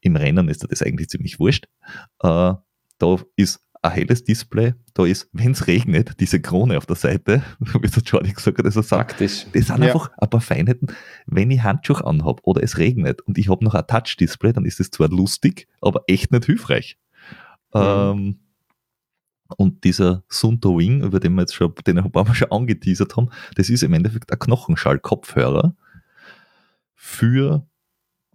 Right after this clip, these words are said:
Speaker 1: Läufer, äh, oder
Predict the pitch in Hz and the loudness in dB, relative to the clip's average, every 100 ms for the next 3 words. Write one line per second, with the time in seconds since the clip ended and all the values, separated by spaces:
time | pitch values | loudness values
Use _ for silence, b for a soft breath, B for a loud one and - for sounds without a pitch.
0 | _ _ _ _ _ _ 85 82 123 - | _ _ _ _ _ _ 0 2 0 -2
1 | 71 90 196 _ _ _ _ _ _ _ | 0 0 0 _ _ _ _ _ _ _
2 | _ _ - 98 104 104 107 104 - _ | _ _ -2 0 2 2 0 -4 -12 _
3 | _ _ _ _ _ _ - 85 95 | _ _ _ _ _ _ -4 0 0